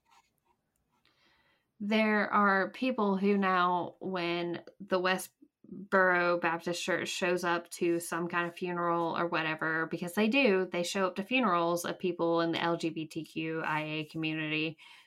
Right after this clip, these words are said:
die, especially if they're part of the military, there are angels, quote unquote, that show up.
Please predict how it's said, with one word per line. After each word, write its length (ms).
die, 520
especially 520
if 100
they're 200
part 280
of 120
the 80
military, 920
there 400
are 480
angels, 600
quote 260
unquote, 460
that 160
show 300
up. 320